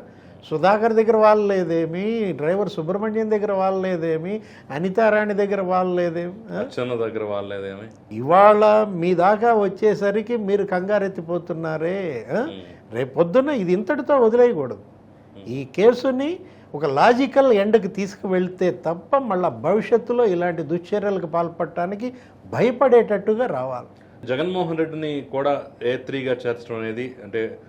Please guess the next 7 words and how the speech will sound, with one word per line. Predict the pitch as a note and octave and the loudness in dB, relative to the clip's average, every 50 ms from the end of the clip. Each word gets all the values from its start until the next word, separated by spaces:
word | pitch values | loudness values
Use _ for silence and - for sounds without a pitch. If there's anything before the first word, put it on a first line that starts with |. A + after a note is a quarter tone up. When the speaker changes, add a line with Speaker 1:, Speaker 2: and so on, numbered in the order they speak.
| - - - - - - - - A#2 | -20 -20 -20 -20 -20 -20 -18 -8 -4
Speaker 2:
రేపు | A#2 A2+ - A2+ A2 G#2+ G#2+ G#2 G#2 G#2 G#2 | -4 -4 -4 -4 -6 -4 -4 -2 -4 -4 -4
నిరూపించే | G#2+ A2 B2 D3 D3+ D3 D#3 D3 D3 - - - D#3 D3 D3 C#3+ C#3+ C#3 | -4 -2 0 0 -2 -2 -4 -8 -8 -6 -2 0 2 2 2 2 0 0
అంశంలో | B2 B2 B2+ C3 B2+ - D3 C#3+ C#3+ C#3+ D3 | -2 -4 -8 -8 -10 -8 -8 -6 -4 -4 -4
కొంత | C#3+ C#3 B2+ A#2+ B2 B2 A#2 A2+ G#2+ G#2+ G#2 - - - - - - - G#2+ | -4 -6 -8 -6 -4 -4 -4 -4 -4 -6 -8 -12 -18 -20 -20 -20 -20 -14 -14
ఇబ్బందులు | G#2+ A2 B2 C3+ C#3 C#3 C3 C3 | -10 -8 -6 -4 -4 -4 -4 -4
ఏమి | C3 C3 B2+ A#2+ A#2 | -4 -4 -2 -2 -2
ఎదురుగయ్యే | A#2 A#2+ A#2+ A#2 A#2+ A#2 A#2 A2 | -2 -2 -2 0 0 2 0 0